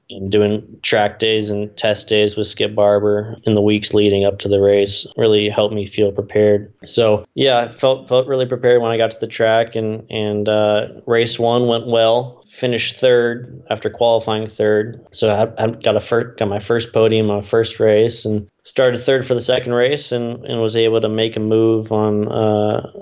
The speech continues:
on the kid who actually w-, wound up winning the championship of the whole, of the whole series for second. So, um, that felt good, and, and, uh, to come away two for two in my first race weekend, I don't think I could have hoped for a better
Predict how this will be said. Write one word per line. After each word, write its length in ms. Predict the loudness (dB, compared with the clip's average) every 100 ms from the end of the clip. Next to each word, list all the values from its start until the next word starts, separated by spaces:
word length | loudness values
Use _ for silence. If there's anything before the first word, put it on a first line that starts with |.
| -2
on 60 | 0
the 80 |
kid 220 | 0 0 2
who 100 | 2
actually 320 | 0 0 2
w-, 480 | 2 -2 -6 -8 -4
wound 360 | 0 0 2 2
up 300 | 0 -2 -6
winning 340 | -2 0 0
the 80 | -2
championship 800 | -2 -2 -2 -4 -6 -4 -4 -4
of 80 | -4
the 100 | -2
whole, 440 | 2 2 0 -4 -10
of 120 | -2
the 60 | 0
whole 200 | 2 0
series 460 | -2 0 2 0
for 140 | -2 -8
second. 560 | -2 0 0 -4 -8 -6
So, 440 | 0 0 0 -4 -6
um, 540 | -2 0 0 -2 -4 -2
that 240 | -2 0
felt 240 | 0 0 -2
good, 260 | 2 2
and, 240 | 2 -2 -6
and, 380 | -6 -4 -2 2
uh, 240 | 2 2
to 160 | 0 -4
come 160 | -2 2
away 300 | 2 2 0
two 220 | 0 0
for 160 | 0 -4
two 540 | 0 2 2 0 -6 -6
in 60 |
my 140 | -4 -4
first 400 | 0 -2 0 0
race 300 | 2 0 -2
weekend, 580 | -4 -2 -2 -4 -10 -6
I 100 | -2
don't 200 | 0 0
think 140 | 0 0
I 100 | 0
could 160 | 2
have 80 | 2
hoped 240 | 2 0 0
for 120 | 0
a 40 |
better 520 | 2 2 4 0 -4